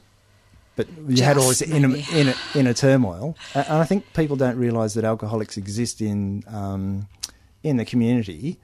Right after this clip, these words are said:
Speaker 1: that are fully fu-, you know, I think people call them fully functioning alcoholics, which is a pretty
Speaker 2: Yeah.
Speaker 1: funny word. Um, but, yeah, uh, but people can go through life like that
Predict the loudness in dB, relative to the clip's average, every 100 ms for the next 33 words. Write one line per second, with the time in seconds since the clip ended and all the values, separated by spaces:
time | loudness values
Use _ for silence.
0 | _ _ _ _ -12 -4 -2 -2 -6 -10
1 | -6 0 2 2 -2 -10 -8 -6 -6 -6
2 | -6 -4 -4 -2 -2 -2 -2 -2 -2 0
3 | 2 2 -2 -2 -2 -6 -8 -8 -6 -8
4 | -8 -4 0 2 4 4 4 0 0 -2
5 | -4 -6 -10 -14 -12 -16 -6 -2 2 2
6 | 2 0 -4 -14 -8 -2 -2 0 2 2
7 | -2 -16 _ _ -16 -14 -2 -2 -2 _
8 | -4 2 2 2 2 4 4 2 0 0
9 | 0 -4 -10 _ _ _ _ _ -4 0
10 | 0 -2 -8 -2 0 0 -2 -8 -10 -16